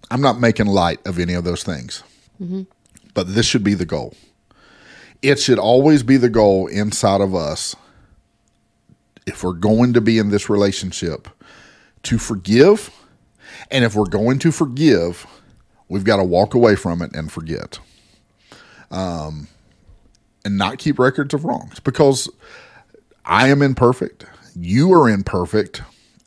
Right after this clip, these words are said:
Speaker 1: And if I kept a record of all the things that I thought you did were wrong, even if you didn't think they were wrong, if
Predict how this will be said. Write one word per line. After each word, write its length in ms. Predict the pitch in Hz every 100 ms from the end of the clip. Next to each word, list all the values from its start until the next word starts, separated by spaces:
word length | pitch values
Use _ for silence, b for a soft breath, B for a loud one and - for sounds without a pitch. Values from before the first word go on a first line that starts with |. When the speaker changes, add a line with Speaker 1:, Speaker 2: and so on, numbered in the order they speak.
| _
Speaker 1:
And 480 | 123 117 104 104 92 _ -
if 200 | 107 95
I 140 | 113
kept 380 | 135 185 151 - _ _
a 60 | 110
record 380 | 107 113 123 113
of 160 | 95
all 160 | 85 101
the 100 | 110
things 280 | 113 104 104
that 100 | 95
I 120 | 113
thought 340 | - 101 - -
you 200 | 92 101
did 180 | 92 82
were 100 | 82
wrong, 280 | 85 117
even 280 | 131 196 302
if 120 | 233
you 80 | 190
didn't 200 | 254 131
think 180 | 120 101
they 100 | 90
were 120 | 80
wrong, 260 | 80 71 73
if 120 | 98